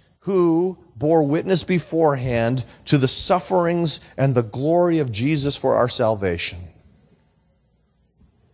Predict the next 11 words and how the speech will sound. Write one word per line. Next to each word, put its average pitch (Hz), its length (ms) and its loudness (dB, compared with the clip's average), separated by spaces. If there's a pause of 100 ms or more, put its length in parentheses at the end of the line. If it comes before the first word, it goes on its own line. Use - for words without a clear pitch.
(260)
It - 460 -10
was 165 140 0
a 175 60 4
mystery 147 800 0
that 139 240 -2
they 185 200 2
themselves 160 800 0
longed 147 440 -4
to 156 80 4
understand 139 720 0
better. 90 480 0